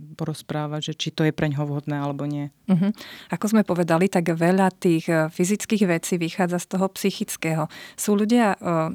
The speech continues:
Speaker 2: ochotní, otvorení tomu, neboja sa toho, že teraz ja idem do tej vody a bolí ma, dajme tomu, hlava. A teraz sa príde na niečo, že čo tu ja mám a či sa ľudia neboja konfrontovať sa,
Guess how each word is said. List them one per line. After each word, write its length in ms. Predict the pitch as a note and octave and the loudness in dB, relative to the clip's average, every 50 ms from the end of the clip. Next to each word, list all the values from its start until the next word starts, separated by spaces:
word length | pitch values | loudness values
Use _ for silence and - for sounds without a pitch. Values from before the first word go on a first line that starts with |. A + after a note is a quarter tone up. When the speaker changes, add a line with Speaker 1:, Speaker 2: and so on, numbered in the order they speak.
| - - - | -8 -8 -6
Speaker 2:
ochotní, 420 | F3+ D#3+ - B3+ C4 - B3 G#3+ - - | -6 -4 -2 -2 0 2 2 2 2 0
otvorení 560 | F#3+ F3 - A3 A#3 C4 C#4+ D4 C#4+ C4+ A#3+ | -4 -4 -2 -2 0 2 4 6 6 6 6
tomu, 320 | - F#3+ F#3 G3+ A3 G3+ | 6 4 4 6 6 6
neboja 400 | F3 E3 F3 G3 B3 C4 C4+ C4 | 6 4 4 4 4 6 6 6
sa 160 | B3 - B3 - | 6 4 2 2
toho, 240 | - G3 G3 G#3+ | 2 4 4 4
že 160 | G3 F#3+ E3+ - | 4 2 0 2
teraz 260 | G3 G#3+ A3+ G3 G3 | 2 4 4 4 4
ja 140 | G3 G3 F#3+ | 4 4 4
idem 160 | G#3+ G3+ F#3+ | 4 2 2
do 80 | F#3 | 2
tej 160 | - - G#3 F3 | 0 0 0 2
vody 340 | E3+ E3+ F3 F3+ G3 G3+ G#3 F3 | 2 0 2 2 2 4 4 4
a 160 | D#3 D#3 - - | 2 2 0 -2
bolí 260 | F#3+ E3 F3+ F#3+ G3 F#3+ | -4 0 2 4 4 4
ma, 140 | F3 D#3+ | 4 2
dajme 240 | E3 E3+ F3 F3 E3+ | 2 2 0 0 0
tomu, 400 | - F3 E3+ E3+ E3+ E3 D#3+ D#3 | 0 0 0 0 0 0 0 0
hlava. 400 | D#3 E3 F3 F3 E3 D3+ D3 D#3+ - - - - - - - - - | 2 4 4 4 4 2 0 -2 -6 -10 -16 -20 -20 -20 -20 -20 -18
A 60 | - | -8
teraz 240 | - - F3 E3+ E3 | -4 -2 -2 -2 -2
sa 240 | - - - E3 - | -4 -4 -4 -4 -2
príde 320 | - - G3 G3 F3+ F#3 F3 | 2 2 4 4 4 4 2
na 100 | E3+ E3+ | 4 4
niečo, 320 | F3 F3+ F3+ F3 - - F3+ | 4 2 2 0 0 -2 -2
že 160 | E3+ E3+ E3+ | -2 -2 -2
čo 160 | - - G#3 | 0 -2 -2
tu 160 | - - G3 | 0 0 2
ja 160 | F3 E3+ E3 E3 | 2 2 2 2
mám 400 | E3 F3 F3+ F#3 F#3+ G3 G3 - | 2 2 4 4 4 2 2 0
a 240 | - E3+ E3 E3 - - - - | 0 -2 -2 -2 -4 -8 -4 0
či 140 | - A#3+ | 0 2
sa 100 | - - | 2 2
ľudia 400 | A3+ G#3+ A#3 A3+ B3 A#3+ A3 - - F#3+ | 2 2 2 4 4 4 4 4 2 2
neboja 380 | F#3 G#3 G3+ A3 A3+ A3 G3 - | 2 4 4 6 4 4 4 4
konfrontovať 840 | - G3 G3+ A3 G#3+ - A#3+ A#3 G#3+ G3 - F#3 F3+ F#3+ F#3 F#3 - | 4 4 4 4 4 4 4 4 4 4 4 4 4 4 2 2 0
sa, 200 | - - F3 | -2 0 0